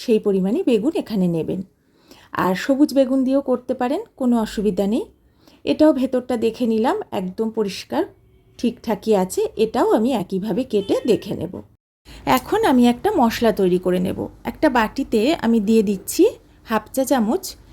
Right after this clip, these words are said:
কাশ্মীরি লঙ্কার গুঁড়ো, হাফ চা চামচ হলুদ গুঁড়ো। এখানে যারা ঝাল শুকনো লঙ্কার গুঁড়ো খান সেটাও দিয়ে দেবেন। এবারে আমি দিয়ে দিলাম এক চা চামচ ধনে গুঁড়ো। এখানে আমি নিয়েছি কিছুটা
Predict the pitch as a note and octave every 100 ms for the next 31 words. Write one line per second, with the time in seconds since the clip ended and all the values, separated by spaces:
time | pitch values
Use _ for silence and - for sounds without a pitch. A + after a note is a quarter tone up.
0 | - - G#3+ G#3 - B3 C4 C4 C4 C#4
1 | C4 F4+ C5 C4 - G#3 F#3+ G#3+ G#4 -
2 | - _ _ - B3 G3+ - E3+ G#2 -
3 | - - - - D#4 E4 A#3+ A#3+ A3+ D4
4 | C#4 C#4+ D4 D4+ D4+ D4+ D4 D4+ C#4+ D4+
5 | D#4 G#4+ C#5 - C4+ G#3+ F#3+ E3+ E3+ D#3+
6 | - - - - - - C4 D4+ D#4+ D#4+
7 | E4 D4 D#4+ D#4+ F#4+ G4+ - - A3 -
8 | E4+ E4+ E4+ A#4+ - - - A3+ B3 G#3+
9 | F3+ F3 - - - - - - - -
10 | D4+ - F#4+ D4 F#4 C4 B3+ A3+ G#3 F#3+
11 | - B4 - A#3 A3+ -